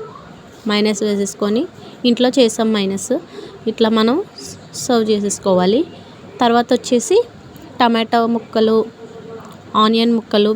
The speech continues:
పెట్టుకోవాలి. ఇలాగా నీట్‌గా సర్దేసుకోవాలి. ఆ, ఇంకా కొంతమంది అయితే, ఆ, స్వీట్ కార్న్ ఇట్లా ఇంకా మంచి మంచి ఐటమ్స్ అన్నీ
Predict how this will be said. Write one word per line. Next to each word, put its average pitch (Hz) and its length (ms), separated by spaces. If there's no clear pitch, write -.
పెట్టుకోవాలి. 196 600
ఇలాగా 190 260
నీట్‌గా 220 400
సర్దేసుకోవాలి. 196 800
ఆ, - 20
ఇంకా 262 200
కొంతమంది 254 500
అయితే, 330 220
ఆ, - 20
స్వీట్ 262 360
కార్న్ 262 240
ఇట్లా 247 240
ఇంకా 233 240
మంచి 220 260
మంచి 220 200
ఐటమ్స్ 214 360
అన్నీ 214 220